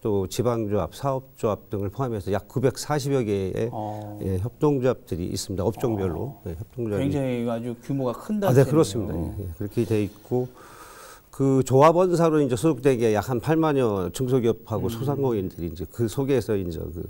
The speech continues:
Speaker 1: 협업하고 그 저 혁신의 장을 지금 만들어가고 있는 그런 자주조직인 그런 조직이라 할 수 있습니다.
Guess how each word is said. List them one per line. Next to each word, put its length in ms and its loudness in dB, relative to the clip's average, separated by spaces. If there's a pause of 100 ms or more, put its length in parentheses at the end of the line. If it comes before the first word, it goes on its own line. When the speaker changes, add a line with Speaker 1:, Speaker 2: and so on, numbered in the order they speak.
(120)
Speaker 1:
협업하고 680 -2 (220)
그 240 -6
저 80 0
혁신의 460 -2
장을 240 -2
지금 160 -4
만들어가고 580 -2
있는 180 -8 (200)
그런 220 -6
자주조직인 760 -4 (220)
그런 200 -4
조직이라 460 -6
할 80 -6
수 160 -16
있습니다. 340 -16